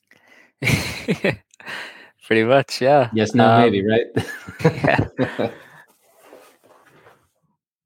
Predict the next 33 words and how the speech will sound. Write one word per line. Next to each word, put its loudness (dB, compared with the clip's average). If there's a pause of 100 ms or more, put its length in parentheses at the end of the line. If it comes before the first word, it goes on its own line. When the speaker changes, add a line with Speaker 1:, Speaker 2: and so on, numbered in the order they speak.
(1080)
Speaker 2:
Where 4
do 4
we 4
even -2
begin? -4
I -4
mean, -4
it's, -8 (600)
it's, 0
I 0
wrote 4
about 4
it -8
for -12
P -4
W 0
I. -4 (280)
Um, 0
a -16
bunch 2
of -4
us -6
covered 0
it -6 (240)
for -6
various, -6
uh, -2
for -20
various, -6
um, -14 (180)
you -12
know, -10
people. -4